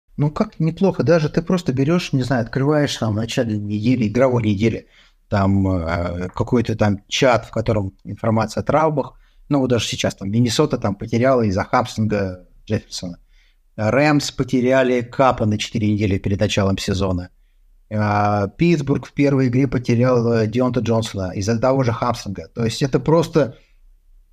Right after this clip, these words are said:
таких травм в лиге, да, полно. Просто, условно говоря, если ты не следишь за другими командами, да, ну там, опять же, какая причина?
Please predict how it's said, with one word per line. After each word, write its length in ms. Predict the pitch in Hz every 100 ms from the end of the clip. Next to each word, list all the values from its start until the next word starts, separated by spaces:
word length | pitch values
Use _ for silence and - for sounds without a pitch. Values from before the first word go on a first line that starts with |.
| - -
таких 360 | 151 165 175
травм 400 | - 143 175 185
в 100 | -
лиге, 380 | 120 160 131 131 - -
да, 100 | 143 135 - -
полно. 600 | 151 156 165 135 - - - _ _
Просто, 480 | - 185 180 175 170
условно 340 | 156 - 160 139
говоря, 180 | 151
если 260 | 143 143 151
ты 120 | 147
не 80 | 151
следишь 500 | 143 170 165 226 156
за 80 | 127
другими 420 | 127 139 160 131
командами, 640 | 127 135 151 123 107 95
да, 180 | 90 156
ну 140 | 151
там, 160 | 143 - _ - -
опять 280 | _ 113 -
же, 80 | -
какая 220 | 113 123
причина? 380 | 123 - 104